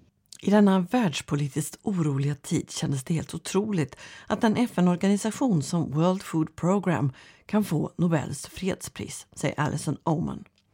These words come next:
Men hon tycker förstås att det är ett bra val. "För vi sätter ljuset på alla människor i världen som går och lägger sig hungriga ikväll också", säger hon. Och nu går utvecklingen i världen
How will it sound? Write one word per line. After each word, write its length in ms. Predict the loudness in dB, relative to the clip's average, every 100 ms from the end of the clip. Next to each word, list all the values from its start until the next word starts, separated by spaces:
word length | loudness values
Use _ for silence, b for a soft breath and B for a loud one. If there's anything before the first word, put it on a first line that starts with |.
| B B B B 4
Men 80 |
hon 100 | 4
tycker 300 | 4 0 0
förstås 460 | -4 -4 -2 -4 -4
att 100 | -10
det 80 | -12
är 20 |
ett 180 | -18 -6
bra 340 | -2 -2 -2 -2
val. 220 | -4 -4 -16 _ _ _ b b b -4
"För 140 | 0
vi 220 | 2 0 -4
sätter 280 | -4 -2 0
ljuset 480 | 0 -2 -2 -8 -8
på 80 | -4
alla 320 | 0 2 2
människor 440 | 2 2 0 0
i 40 | 2
världen 480 | 2 2 0 -2 B B B
som 220 | 2 4
går 120 | 6
och 80 | 4
lägger 280 | 4 2 0
sig 180 | 0 0
hungriga 440 | 2 2 0 -2 -4
ikväll 480 | -2 0 0 0 -2
också", 420 | -4 -4 -4 -4 _ _ _
säger 260 | -6 -6 -6
hon. 140 | -10 -18 _ _ _ _ _ b b b b
Och 220 | b 4
nu 260 | 6 4 0 -2
går 300 | 0 0 0
utvecklingen 600 | -2 -2 -2 2 2 2
i 60 |
världen 440 | 0 0 0 -2